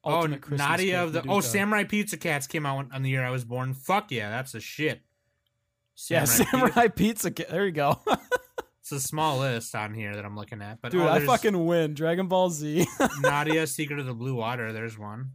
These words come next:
Speaker 1: Uh,
Speaker 2: Wait, did that come out that year?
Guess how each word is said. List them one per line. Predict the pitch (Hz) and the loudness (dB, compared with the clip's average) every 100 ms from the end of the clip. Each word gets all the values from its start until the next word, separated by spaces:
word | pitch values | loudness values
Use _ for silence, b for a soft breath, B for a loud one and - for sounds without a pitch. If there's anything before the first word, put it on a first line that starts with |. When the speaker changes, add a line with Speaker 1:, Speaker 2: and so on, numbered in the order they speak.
| - | -10
Speaker 1:
Uh, | 107 107 104 104 107 113 _ _ _ _ _ _ _ | -8 -6 -6 -8 -10 -14 _ _ _ _ _ _ _
Speaker 2:
Wait, | 160 147 | -8 -6
did | 147 | -6
that | 156 | -6
come | 185 | -8
out | 196 | -10
that | 214 | -10
year? | 226 233 | -12 -14